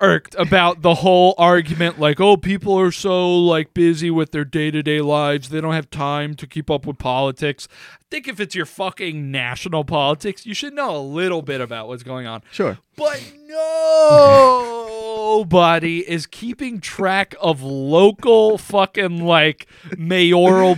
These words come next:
Speaker 1: bids
Speaker 2: Yeah,
Speaker 1: or,
Speaker 2: yeah.
Speaker 1: like,
Speaker 2: No, it's,
Speaker 1: even
Speaker 2: it's even better when it's, like, assistant committee township treasurer
Speaker 1: Yeah.
Speaker 2: member. It's like,
Speaker 1: "I'm not researching your views. Get
Speaker 2: <laughs>
Speaker 1: the fuck outta here."
Speaker 2: Yeah, it does get pretty crazy. I have an idea. I,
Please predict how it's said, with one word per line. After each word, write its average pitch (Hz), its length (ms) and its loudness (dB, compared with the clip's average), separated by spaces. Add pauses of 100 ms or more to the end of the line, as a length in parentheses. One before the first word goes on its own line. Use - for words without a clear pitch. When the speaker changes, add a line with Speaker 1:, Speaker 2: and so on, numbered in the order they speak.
Speaker 1:
bids 180 500 2
Speaker 2:
Yeah, 160 120 0
Speaker 1:
or, 170 80 4
Speaker 2:
yeah. 175 40 2
Speaker 1:
like, 175 220 -2
Speaker 2:
No, 180 100 4
it's, 190 160 2
Speaker 1:
even 262 160 -12 (260)
Speaker 2:
it's - 160 -6
even 220 240 -2
better 147 240 2
when 131 160 0
it's, 120 200 -6
like, 117 240 -6 (260)
assistant 143 640 -4
committee 127 440 0
township 127 580 -4
treasurer 117 480 -4 (180)
Speaker 1:
Yeah. 160 80 0
Speaker 2:
member. 151 380 -2 (140)
It's - 100 -20
like, 139 220 -4 (300)
Speaker 1:
"I'm 320 220 0
not 311 260 0
researching 190 920 0
your 143 220 -4
views. 208 800 0
Get 392 300 0
Speaker 2:
<laughs> 523 120 -2
Speaker 1:
the 330 60 -2
fuck - 440 -6 (260)
outta 392 120 -4
here." 123 520 -6 (300)
Speaker 2:
Yeah, 104 140 -4
it 104 80 -6
does 120 200 -4
get - 140 -10
pretty 104 180 -6
crazy. 110 340 -4
I 160 120 0
have 233 140 0
an 196 80 -2
idea. 135 240 -4
I, 143 120 -2